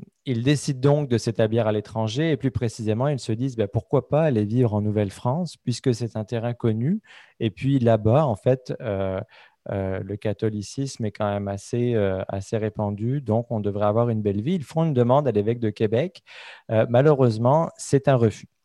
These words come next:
Euh, donc leur route s'arrête en Belgique, euh, jusqu'en dix-huit cent quatorze. Euh, et là, après, ils reviennent en France,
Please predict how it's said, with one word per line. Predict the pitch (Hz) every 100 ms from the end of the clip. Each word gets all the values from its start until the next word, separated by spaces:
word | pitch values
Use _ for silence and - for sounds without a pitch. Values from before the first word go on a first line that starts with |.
| _ - - - -
Euh, | 107 98
donc | 107 107
leur | 123 120
route | 131 165
s'arrête | - 110 123 -
en | 110
Belgique, | 107 107 104 139 214 - -
euh, | 143 110 107
jusqu'en | 104 110 - 110 107
dix-huit | 104 123 120 117
cent | - 131
quatorze. | 127 110 113 117 165 107 95 - - - - _ -
Euh, | 107 101 98 98 98 104 -
et | 123
là, | 135
après, | 143 - 113
ils | 107
reviennent | 120 135
en | 120
France, | 107 - 110 131 165 -